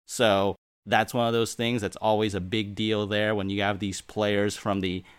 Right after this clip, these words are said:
Southern California area who have gone up to Oregon to play. They're gonna be motivated big time there. What does U S C's offense need to do to penetrate this Oregon defense, which has kind of been, by the numbers, middle of the pack?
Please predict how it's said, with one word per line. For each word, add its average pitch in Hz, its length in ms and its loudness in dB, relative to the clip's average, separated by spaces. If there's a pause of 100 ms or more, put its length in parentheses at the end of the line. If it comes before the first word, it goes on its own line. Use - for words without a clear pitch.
(120)
Southern 113 400 2
California 101 720 2
area 104 440 2
who 104 160 -2
have 90 120 -4
gone 98 260 0
up 95 140 -2
to 113 120 -6
Oregon 98 480 -2
to 82 60 -4
play. 95 360 -2
They're 98 160 -2
gonna 101 140 0
be 95 120 0
motivated 95 640 0 (260)
big 98 240 -2
time 95 400 0
there. 101 340 2 (560)
What 143 240 6
does 160 280 2
U 147 280 8
S 131 100 6
C's 139 580 0
offense 120 520 4
need 120 340 2
to 117 100 -4
do 107 460 2 (220)
to 120 80 2
penetrate 135 580 4
this 107 220 0
Oregon 123 420 6
defense, 117 500 0
which 135 120 -4
has 147 160 0
kind 202 280 6
of 135 200 2
been, 139 440 6
by 127 160 6
the 117 100 2
numbers, 117 500 6
middle 110 260 2
of 87 60 -2
the 80 80 -4
pack? - 340 -2